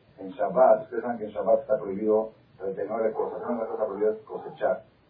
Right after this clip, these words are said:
Cosechar en Shabbat, arrancar una cosa de su raíz, de su crecimiento es prohibido.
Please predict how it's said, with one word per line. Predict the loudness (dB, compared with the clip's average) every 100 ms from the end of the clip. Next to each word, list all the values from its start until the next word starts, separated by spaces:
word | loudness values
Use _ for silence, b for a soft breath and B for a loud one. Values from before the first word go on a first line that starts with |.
| _
Cosechar | -20 -4 -2
en | -2
Shabbat, | -2 4 4 4 -10 _
arrancar | -2 0 6 10 10
una | 10
cosa | 2 0 0
de | -2
su | 0
raíz, | 2 2
de | -2
su | -14
crecimiento | -16 -10 -6 -4
es |
prohibido. | -4 -6 -6 -8